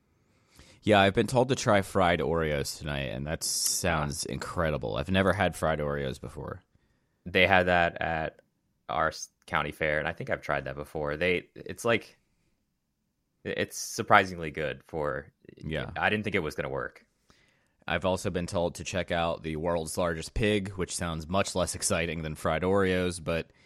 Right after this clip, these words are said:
Speaker 1: I don't know. <laughs> Maybe I could
Speaker 2: How
Speaker 1: be.
Speaker 2: big is it? Do you know?
Speaker 1: I have no idea. This is with Cody. Cody said, "Look at the world's largest pig." I'm like, "Sounds really boring, but I guess, like, to say I've done it." Anyway, it should be interesting.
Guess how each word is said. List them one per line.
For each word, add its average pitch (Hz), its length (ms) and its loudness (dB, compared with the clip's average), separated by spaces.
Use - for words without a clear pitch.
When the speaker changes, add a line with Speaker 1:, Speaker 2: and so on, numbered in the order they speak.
Speaker 1:
I 90 80 -2
don't 101 140 0
know. 95 260 0
<laughs> - 260 -16
Maybe 95 200 4
I 90 80 4
could - 60 -2
Speaker 2:
How 113 80 2
Speaker 1:
be. 92 80 2
Speaker 2:
big 107 140 6
is 92 80 4
it? 85 120 0
Do 87 80 0
you 82 60 2
know? 80 240 0
Speaker 1:
I 82 60 -4
have 80 120 -6
no 78 160 -4
idea. 73 440 -6
This 90 120 -2
is 92 100 -6
with 92 140 -4
Cody. 82 380 0
Cody 82 340 0
said, 76 320 -4
"Look 87 240 -4
at 90 60 -8
the 90 80 -2
world's 82 400 -2
largest 78 420 -4
pig." 76 280 -4
I'm 67 80 -8
like, 69 160 -8
"Sounds 104 260 -2
really 90 300 2
boring, 78 540 0
but 76 380 -2
I 73 120 -2
guess, 82 480 -2
like, 78 160 -2
to 78 100 -14
say 78 240 -2
I've 71 160 -2
done 73 220 -2
it." 69 200 -4
Anyway, 120 420 6
it 95 60 2
should 113 180 4
be 101 120 4
interesting. 90 640 0